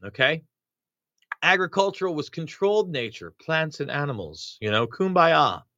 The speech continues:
The Gaia revolution, uh-oh. Now we're in the industrial age of mechani-, uh, uh, or I'm sorry, mechanized agriculture.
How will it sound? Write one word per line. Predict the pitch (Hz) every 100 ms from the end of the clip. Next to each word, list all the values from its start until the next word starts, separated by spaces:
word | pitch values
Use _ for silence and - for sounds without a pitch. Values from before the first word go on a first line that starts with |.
| _ _ _ _ _ _ -
The | 110
Gaia | 135 147 170 123
revolution, | 123 104 104 - 101
uh-oh. | 151 120 113 107 107 _ _ _
Now | 143 196 220
we're | 180
in | 160
the | 143
industrial | 135 175 214 - 147 131
age | 127 123
of | 120
mechani-, | 160 160 - 214 247 240 214 151
uh, | 151 135 127 _ _ -
uh, | 127 123
or | 127
I'm | 139
sorry, | 135 113
mechanized | 123 196 208 202 190 185 -
agriculture. | 147 175 160 - 113 - -